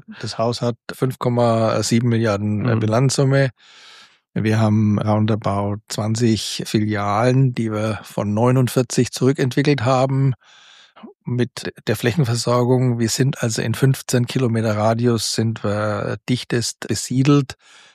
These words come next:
Speaker 1: und decken das Oberzentrum und einen Teil des Landkreises Mayen ab. Es gibt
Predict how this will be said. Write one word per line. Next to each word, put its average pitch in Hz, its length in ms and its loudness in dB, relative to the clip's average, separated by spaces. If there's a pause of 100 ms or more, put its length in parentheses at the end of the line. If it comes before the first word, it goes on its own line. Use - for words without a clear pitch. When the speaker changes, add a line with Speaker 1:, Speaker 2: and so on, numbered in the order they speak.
Speaker 1:
und 110 280 -4
decken 107 280 0
das 107 160 -2
Oberzentrum 123 880 2
und 113 160 -4
einen 104 260 -2
Teil 113 440 2
des 120 180 0
Landkreises 107 680 -2
Mayen 113 440 0
ab. 131 280 0
Es - 120 -14
gibt - 160 -12